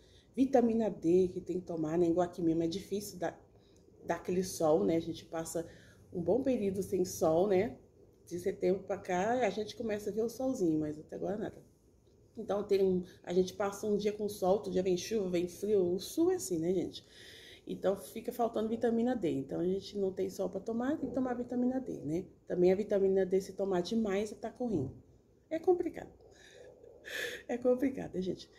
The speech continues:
Então, é isso aí. O vídeo ficou comprido, mas eu precisava conversar com vocês, explicar as coisas, né? Então, vai ficar assim, tá? De uma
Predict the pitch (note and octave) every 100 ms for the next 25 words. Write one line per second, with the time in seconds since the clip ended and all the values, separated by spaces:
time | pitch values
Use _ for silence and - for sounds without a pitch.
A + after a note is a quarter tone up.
0 | - - A3 G#3+ B3 C4 B3 D4 B3+ -
1 | - _ _ _ - - - F#3 F#3 G#3
2 | G3+ G#3 G3 C#4 E4 D4+ E4+ D#4+ G3+ F3+
3 | - F#3 F3 F3 - - - - G#3 B3+
4 | - - G3 F#3 F#3 - F3+ G#3+ G3+ F3+
5 | F3+ - G3 F#3+ F#3+ G3 - F#3+ G#3+ G#3
6 | F#3 F3+ F3+ G3 G3+ - - _ - G#3
7 | A3 A3 A3+ - - B3 - C#3 E3+ A#3+
8 | G3 F3+ - _ _ F3+ F#3 G#3